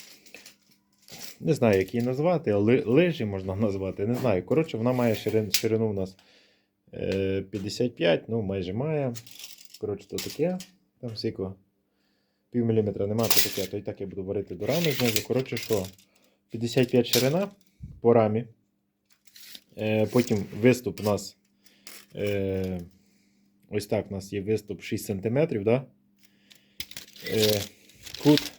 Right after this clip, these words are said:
загин у нас виходить тутка тридцять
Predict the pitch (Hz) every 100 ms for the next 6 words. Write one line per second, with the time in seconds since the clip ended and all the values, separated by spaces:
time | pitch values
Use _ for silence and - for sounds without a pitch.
0 | - 104 110 104 139 151 139 - - -
1 | 107 110 107 107 113 107 101 113 104 -
2 | 101 98 95 95 - 104 98 - 92 -